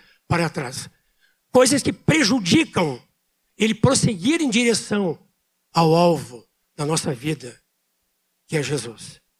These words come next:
E também ele diz, e aqui fala do passado, não é? Qualquer coisa que nós devíamos passar na nossa vida. Agora, depois ele diz, "Esquecendo das coisas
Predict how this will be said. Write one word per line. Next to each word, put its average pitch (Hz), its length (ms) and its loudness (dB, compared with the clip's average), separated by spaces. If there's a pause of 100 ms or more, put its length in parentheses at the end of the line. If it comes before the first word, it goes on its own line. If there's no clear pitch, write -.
(1500)
E 233 80 0
também 285 540 2
ele 247 180 0
diz, 240 340 0 (2250)
e 196 60 2
aqui 202 160 2
fala 240 160 2
do 226 80 2
passado, 226 500 2
não 165 80 0
é? 247 240 -4 (520)
Qualquer 196 260 -2
coisa 220 200 0
que 220 60 0
nós 208 80 0
devíamos 202 200 0
passar 226 260 2
na 202 100 2
nossa 185 200 0
vida. 160 260 -2 (360)
Agora, 208 340 4
depois 269 260 4
ele 254 120 2
diz, 226 180 2
"Esquecendo 285 640 2
das 262 200 2
coisas - 540 -2